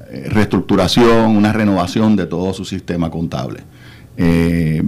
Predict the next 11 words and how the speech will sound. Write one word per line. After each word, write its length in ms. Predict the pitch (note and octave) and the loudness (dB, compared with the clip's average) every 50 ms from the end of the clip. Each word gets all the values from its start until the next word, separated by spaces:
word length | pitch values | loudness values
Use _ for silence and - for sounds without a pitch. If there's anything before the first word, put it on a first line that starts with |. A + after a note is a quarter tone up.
| - - - | -4 -4 -2
para, 360 | - F#2+ F#2 F#2 F2+ F2 E2+ | 0 2 2 2 2 0 -2
para 340 | D#2 - - G2 F#2+ F#2 E2 | -4 -2 -2 0 0 0 0
poder 400 | F2 F#2 F#2 F#2+ G2 G#2+ A2+ - | 0 0 2 4 4 2 2 2
per-, 260 | - C#3 C3 B2+ A2 | 0 2 2 2 0
para 280 | - - G#2+ G2+ F#2+ E2+ | 2 0 0 0 2 0
poder 340 | F2+ F#2 F#2 G2 G#2 - B2+ - - - - - | 0 2 2 2 2 0 -2 -8 -18 -20 -8 -2
producir 500 | - C3 B2 A2+ A2 G2+ - - B2+ B2 | 0 2 4 4 2 2 2 0 2 2
información 680 | B2+ A#2+ - A#2 G#2 G#2 G2 F#2+ - A#2+ A#2 B2 A#2+ | 2 2 0 0 0 0 0 0 -2 -2 -2 -2 -2
financiera 560 | B2 A#2+ G#2 G2 G2 F#2+ - A#2 A2+ A2+ A2 | -2 0 0 0 0 0 -2 -2 0 0 0
confiable, 560 | G#2+ G#2 G2+ F#2+ - - G2 G2 G2+ G2+ G#2+ G#2 | 0 0 -2 -2 -2 -2 0 0 2 2 2 2
detallada 640 | G#2 - F#2+ F2+ F2 F2 F#2 G2+ G2+ G2 F#2+ - | 0 0 -2 -4 -4 0 0 2 2 0 -2 -4